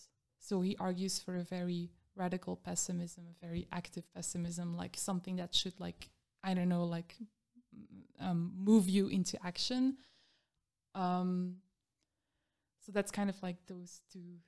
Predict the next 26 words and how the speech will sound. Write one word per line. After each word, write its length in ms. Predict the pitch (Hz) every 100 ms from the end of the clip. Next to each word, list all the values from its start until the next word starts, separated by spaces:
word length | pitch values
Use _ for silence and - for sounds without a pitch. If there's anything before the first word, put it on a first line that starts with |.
| _
things 440 | 190 170 175 170 -
combined. 500 | 185 170 170 165 175
Like, 160 | 180 175
there 180 | 196 - -
is 180 | 247
a 80 | 277
possibility 800 | 277 294 285 285 277 285 277 277
of 140 | 269 -
redemption, 640 | 226 262 262 - 277 262
but 140 | 208
that 180 | 196 185
possibility 720 | 190 190 190 185 202 208 - 202
is 220 | 180 170
very, 360 | 165 196 196
very 260 | 190 190 180
slim, 440 | - 196 202 247 254
and 120 | 190
it 100 | 180
is 280 | 208 208 - -
determined 500 | 202 190 196 202 185
by 160 | 185 180
our 80 | 175
material 560 | 180 - 185 175 170
conditions. 1000 | 170 175 170 180 - 160 156 165 - - _ _ _ -
Um, 560 | 190 175 175 175 170 170 _ _ _ _ _ _ _
so, 680 | - - 175 170 170 170